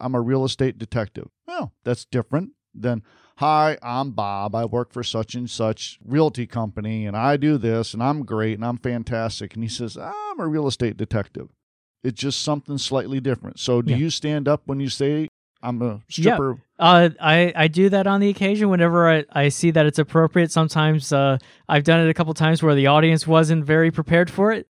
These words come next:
Speaker 2: But again, I try to go through saying a few different things that stand out, 'cause a lot of times in networking, there is a lot of people that do show up where they are within insurance or they're within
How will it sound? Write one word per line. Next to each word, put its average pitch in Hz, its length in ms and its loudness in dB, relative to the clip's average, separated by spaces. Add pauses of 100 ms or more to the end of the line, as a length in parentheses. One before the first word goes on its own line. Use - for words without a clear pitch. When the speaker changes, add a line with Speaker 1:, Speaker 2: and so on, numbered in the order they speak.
Speaker 2:
But 233 320 2
again, 196 340 2
I 147 160 2
try 175 240 0
to 165 80 -2
go 156 140 2
through 151 320 2
saying 143 360 -2
a 131 120 -2
few 170 160 -2
different 156 280 -2
things 139 200 -2
that 135 80 -4
stand 127 320 -4
out, 120 120 -6
'cause 131 140 -8
a 143 60 -6
lot 165 180 -6
of 190 80 -6
times 139 240 -2
in 131 100 -4
networking, 123 440 -4 (200)
there 127 120 2
is 143 240 4
a 143 40 0
lot 127 140 2
of 127 80 -4
people 131 200 -2
that 117 120 -2
do 123 160 -2
show 120 240 -4
up 120 140 -6
where 120 260 -2
they 120 220 0
are 123 300 2
within 123 360 -2
insurance 117 480 -4
or 120 80 -4
they're 120 140 -2
within 123 360 -2